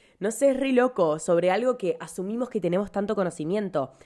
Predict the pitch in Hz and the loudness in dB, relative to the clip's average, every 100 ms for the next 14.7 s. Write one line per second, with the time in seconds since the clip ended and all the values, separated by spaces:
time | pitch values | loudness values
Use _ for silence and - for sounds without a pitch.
0 | _ 196 262 - 214 247 254 160 180 208 | _ -4 -2 -2 -2 0 0 0 0 0
1 | 175 170 175 196 - 226 226 208 185 190 | -2 -6 -4 -4 -2 -2 -2 -4 -4 -4
2 | 170 180 208 226 190 214 220 214 196 170 | -2 -2 -4 -6 -6 -4 -2 0 0 0
3 | 196 208 196 208 208 214 190 165 156 190 | 0 -2 0 -2 -2 -2 0 0 0 0
4 | 220 208 208 196 180 180 175 208 196 170 | 0 0 0 -4 0 -2 -2 -4 -2 -2
5 | 170 170 208 202 240 - _ _ _ _ | -4 -4 2 2 0 -8 _ _ _ _
6 | _ 247 359 392 539 - 640 359 254 240 | _ 2 2 4 2 4 2 6 4 4
7 | 330 339 240 269 294 233 262 254 254 214 | 2 0 0 -2 -4 -6 -6 -4 -4 -2
8 | 220 208 165 156 165 214 180 202 202 160 | -2 -2 -2 -6 -2 -2 0 -2 -2 -2
9 | 165 196 165 - _ _ _ 180 160 156 | 2 2 0 -10 _ _ _ -2 0 -2
10 | - - 135 160 _ _ _ _ _ _ | -4 -10 -10 -12 _ _ _ _ _ _
11 | _ _ _ _ _ 254 254 233 190 233 | _ _ _ _ _ -2 4 4 2 -4
12 | 220 160 160 165 196 156 143 _ _ _ | 0 2 2 2 2 0 -2 _ _ _
13 | - 156 151 139 151 156 160 147 165 196 | 2 4 4 2 0 2 2 4 2 2
14 | 196 170 - 175 175 214 214 | 2 2 4 2 4 2 0